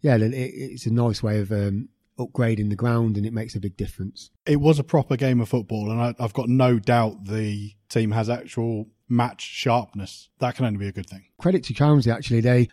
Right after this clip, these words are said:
Speaker 1: again, it's a team that we don't really play that often because of the, the difference in the leagues, but I think from reading around, they've had a really long-standing manager there, and they,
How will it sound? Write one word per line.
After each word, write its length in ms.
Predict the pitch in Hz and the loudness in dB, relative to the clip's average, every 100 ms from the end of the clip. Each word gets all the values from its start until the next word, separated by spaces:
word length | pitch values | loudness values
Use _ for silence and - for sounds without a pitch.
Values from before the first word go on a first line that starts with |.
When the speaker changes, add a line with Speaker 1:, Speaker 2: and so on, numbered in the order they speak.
| - | -4
Speaker 1:
again, 260 | 123 160 | -2 2
it's 140 | 139 113 | 2 0
a 60 | |
team 240 | 120 165 151 | 2 6 6
that 80 | 135 | 4
we 80 | |
don't 160 | 127 120 | 0 2
really 160 | 120 110 | 0 2
play 240 | - 151 | 2 2
that 120 | 123 | 0
often 380 | 110 107 - 110 | -4 -6 -4 -2
because 260 | 107 120 107 | -2 -2 -2
of 60 | |
the, 280 | 113 110 107 | 0 -2 -4
the 80 | 113 | -4
difference 400 | 117 113 123 127 | -4 -4 -4 -2
in 80 | 113 | 0
the 80 | 113 | 2
leagues, 380 | 127 127 107 - | 4 4 2 0
but 200 | 123 127 - | 0 0 -2
I 100 | 123 | -2
think 680 | - 170 151 135 - - | 2 6 6 6 -2 -18
from 540 | - - 127 120 120 123 | -8 0 2 4 2 2
reading 300 | 131 120 117 | 2 2 2
around, 340 | 123 139 131 | 2 4 4
they've 100 | 113 | 2
had 140 | 113 110 | 0 0
a 80 | |
really 400 | 113 120 113 107 - - | 2 2 2 0 -4 0
long-standing 640 | 131 131 123 - 113 110 117 | 4 4 4 2 2 4 4
manager 300 | 135 120 120 | 2 2 2
there, 300 | 127 123 113 | 2 2 2
and 120 | 110 | 2
they, 220 | 110 120 | 0 -2